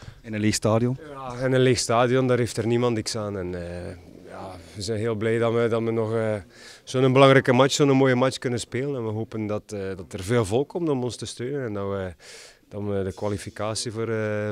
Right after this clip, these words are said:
Speaker 2: voor, eh, Europees te overwinteren, eh, kunnen vieren met onze supporters.
Speaker 1: Maar binnen drie dagen volgt al een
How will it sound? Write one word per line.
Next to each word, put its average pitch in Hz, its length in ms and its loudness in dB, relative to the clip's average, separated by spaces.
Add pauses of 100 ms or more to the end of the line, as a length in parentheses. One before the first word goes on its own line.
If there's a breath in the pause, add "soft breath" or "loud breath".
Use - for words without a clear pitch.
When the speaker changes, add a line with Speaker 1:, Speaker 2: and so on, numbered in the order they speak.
Speaker 2:
voor, 104 120 -8
eh, 104 340 -6 (500 soft breath)
Europees 117 440 -4
te - 80 -6
overwinteren, 131 840 -4
eh, 127 80 -10
kunnen 127 260 -6
vieren 107 320 -8 (120)
met 107 140 -10
onze 104 140 -8
supporters. - 580 -12 (800 soft breath)
Speaker 1:
Maar 107 220 -2
binnen 107 220 6
drie 110 160 4
dagen 117 320 4
volgt 120 280 -2
al 113 120 0
een 110 200 -2